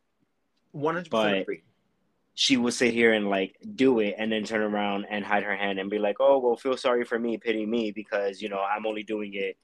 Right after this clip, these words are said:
Speaker 2: because you did it to me." Very much my attitude, and
Speaker 1: Yeah.
Speaker 2: that I'm gonna do it. Well, she's a Scorpio.
Speaker 1: Yeah.
Speaker 2: But very much that attitude, and where, like, "Oh,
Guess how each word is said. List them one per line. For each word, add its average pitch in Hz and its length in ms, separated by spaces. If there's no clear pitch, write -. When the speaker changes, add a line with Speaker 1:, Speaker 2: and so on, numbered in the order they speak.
Speaker 2:
because 110 280
you 107 80
did 98 160
it 95 100
to 95 80
me." 90 180
Very 151 180
much 160 240
my 117 220
attitude, 95 480
and 113 180
Speaker 1:
Yeah. 123 120
Speaker 2:
that 101 180
I'm 113 160
gonna 113 200
do 107 200
it. 98 180
Well, 110 160
she's 131 260
a 110 40
Scorpio. 82 520
Speaker 1:
Yeah. 131 340
Speaker 2:
But 120 100
very 120 200
much 127 240
that 117 180
attitude, 110 360
and 101 120
where, 101 220
like, 98 260
"Oh, 101 360